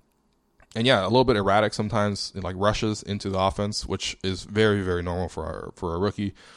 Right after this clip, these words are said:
Like, three turnovers today against one assist as a backup point guard, not what you wanna see. Uh,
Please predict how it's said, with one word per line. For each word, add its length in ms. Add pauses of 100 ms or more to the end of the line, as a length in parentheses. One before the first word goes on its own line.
(120)
Like, 180
three 200
turnovers 380
today 340
against 380
one 220
assist 380
as 160
a 60
backup 300
point 180
guard, 260
not 260
what 180
you 60
wanna 200
see. 320 (540)
Uh, 580